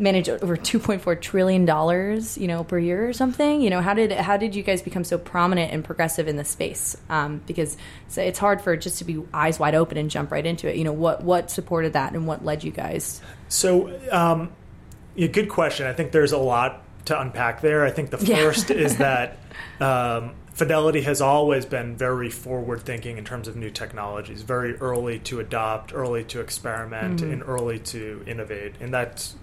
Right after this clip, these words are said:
Speaker 2: across the board. Um, you know, the, the chairman had, you know, has a great, uh, history of, of that. Um, you know, I think the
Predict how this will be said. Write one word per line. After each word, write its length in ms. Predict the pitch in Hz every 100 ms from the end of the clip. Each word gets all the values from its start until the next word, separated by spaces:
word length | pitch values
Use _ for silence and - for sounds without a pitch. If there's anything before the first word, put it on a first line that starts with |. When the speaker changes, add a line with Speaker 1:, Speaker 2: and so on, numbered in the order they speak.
| -
Speaker 2:
across 420 | 120 - 120 -
the 80 | 117
board. 560 | 110 110 110 107 -
Um, 380 | 127 113 107 113 -
you 80 | 123
know, 120 | 107
the, 180 | 107 110 101 - - - - -
the 80 | 113
chairman 460 | - 127 113 110
had, 140 | 110 107 - - - 139
you 80 | 113
know, 40 | - - 123
has 100 | 120
a 80 | 117 - - -
great, 340 | 120 113 107 104 -
uh, 160 | 113
history 500 | 107 117 - 113 107
of, 240 | 104 104 - - - - - - -
of 200 | 131 107
that. 340 | 117 107 107 - -
Um, 420 | 135 123 120 127 - - - - - - - - - -
you 100 | 160
know, 120 | 156
I 80 | 147
think 300 | 220 214 -
the 460 | 175 151 139 139